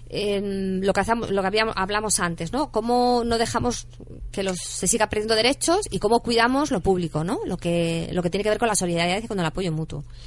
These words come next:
Se, en este mes se están haciendo ya varias cosas, varias reu-, reuniones, y creo que hay una manifestación en, en octubre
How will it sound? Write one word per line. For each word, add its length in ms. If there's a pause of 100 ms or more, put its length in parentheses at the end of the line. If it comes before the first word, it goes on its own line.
(580)
Se, 240
en 80
este 220
mes 280
se 40
están 200
haciendo 240
ya 120
varias 240
cosas, 280
varias 340
reu-, 340
reuniones, 720
y 140
creo 340
que 140
hay 360
una 600
manifestación 800
en, 760
en 120
octubre 460